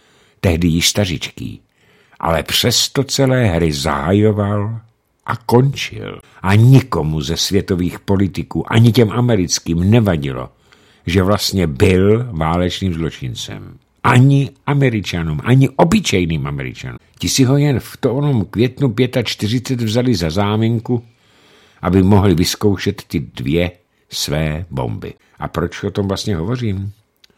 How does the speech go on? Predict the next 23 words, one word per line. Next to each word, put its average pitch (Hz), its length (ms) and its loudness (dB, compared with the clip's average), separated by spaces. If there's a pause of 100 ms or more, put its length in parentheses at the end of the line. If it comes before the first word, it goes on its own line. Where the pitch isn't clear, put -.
(680)
Těsně 139 380 2
před 135 260 2
rozhodnutím 131 840 4
použití 127 720 0
bomb 95 420 0
na 82 180 0
lidech 98 400 -2 (880)
zemřel 110 600 2
prezident 110 600 -2
Frank 101 360 -2
Delano 117 500 0
Roosevelt 76 720 -4 (640)
a 78 100 -2
namísto 110 520 2
něho 98 320 0
nastoupil 110 540 -2
jeho 104 200 2
viceprezident 110 880 0
Truman, 71 540 -2
jak 64 180 -10
jsem 64 160 -12
mi 60 100 -12
říkal. 53 580 -16